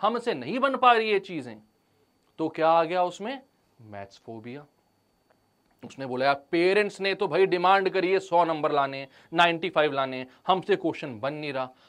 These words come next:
अब टेंशन चालू कि भाई जब एग्जाम आएगा तो हम क्या करेंगे, कैसे प्रिपेयर करेंगे, कैसे नंबर्स लेकर आएंगे, कैसे पेरेंट्स को प्राउड फील करवाएंगे। और पेरेंट तो भैया बोल के रखें,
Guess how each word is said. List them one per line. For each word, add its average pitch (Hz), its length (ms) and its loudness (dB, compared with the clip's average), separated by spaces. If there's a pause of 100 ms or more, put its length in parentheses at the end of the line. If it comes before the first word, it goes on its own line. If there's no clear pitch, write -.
(140)
अब 214 160 8
टेंशन 156 460 -8
चालू 190 400 2
कि 190 140 -8
भाई 160 160 -2
जब 156 180 0
एग्जाम 143 540 2
आएगा 226 240 4
तो 220 100 -6
हम 226 120 -4
क्या 233 180 4
करेंगे, 226 380 -4 (640)
कैसे 240 340 2
प्रिपेयर 262 420 2
करेंगे, 240 360 0
कैसे 240 320 0
नंबर्स 262 340 2
लेकर 240 260 2
आएंगे, 233 160 -2
कैसे 240 360 -4
पेरेंट्स 247 320 0
को 254 80 0
प्राउड 226 340 4
फील 233 240 -6
करवाएंगे। 214 500 -2 (760)
और 123 160 -14
पेरेंट 247 360 2
तो 247 80 2
भैया 220 200 0
बोल 240 260 2
के 247 80 4
रखें, 240 280 0